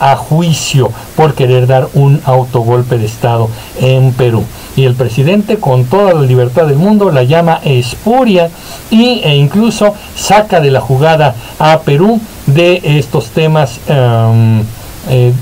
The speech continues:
de organizaciones internacionales, los cuales debería encabezar Perú, pero como, eh, López Obrador dice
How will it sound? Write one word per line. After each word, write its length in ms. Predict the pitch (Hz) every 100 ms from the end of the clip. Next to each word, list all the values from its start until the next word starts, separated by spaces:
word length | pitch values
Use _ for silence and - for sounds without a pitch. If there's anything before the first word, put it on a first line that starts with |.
| -
de 280 | 143 139 -
organizaciones 840 | 156 143 139 143 143 127 170 165 185
internacionales, 880 | 175 185 196 208 262 254 226 220 - - -
los 200 | 147 135
cuales 280 | 175 175 165
debería 260 | 139 143
encabezar 500 | 160 170 160 - 160
Perú, 280 | - 214 208
pero 200 | 202 143
como, 320 | - 113 113 113 - - - -
eh, 280 | 135 131 123 123
López 340 | 143 156 196
Obrador 380 | 190 190 185 185
dice 380 | 214 185 147